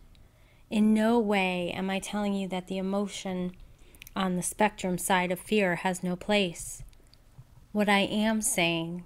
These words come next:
is that in your total awareness, we choose which emotion we will bring our energy and attention to.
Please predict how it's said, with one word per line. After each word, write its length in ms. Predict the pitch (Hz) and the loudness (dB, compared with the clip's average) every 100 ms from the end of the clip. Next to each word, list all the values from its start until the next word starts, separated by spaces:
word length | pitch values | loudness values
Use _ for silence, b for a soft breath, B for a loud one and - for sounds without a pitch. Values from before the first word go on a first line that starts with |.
| - - | -14 -8
is 160 | 196 | 0
that 200 | 214 208 | 2 2
in 180 | 226 220 | 2 0
your 220 | 220 254 | 2 2
total 420 | 277 233 226 220 - | 0 0 0 0 0
awareness, 720 | 202 180 170 175 175 - - | -2 -4 -6 -6 -8 -8 -8
we 380 | 190 233 262 277 | -2 2 2 2
choose 600 | - - - - 185 190 | -2 -4 -6 -6 -10 -2
which 260 | 226 233 | -2 0
emotion 680 | 254 226 180 175 - 185 185 | 0 0 -2 -4 -4 -4 -2
we 140 | 185 | -4
will 120 | 180 180 | -4 -4
bring 280 | 175 180 | -4 -2
our 120 | 190 196 | -2 -4
energy 520 | 175 180 180 185 180 | -4 -6 -6 -4 -4
and 160 | 185 | -4
attention 540 | 214 214 294 302 202 180 | -4 0 0 0 -4 -6
to. 340 | - - 190 | -6 -8 -10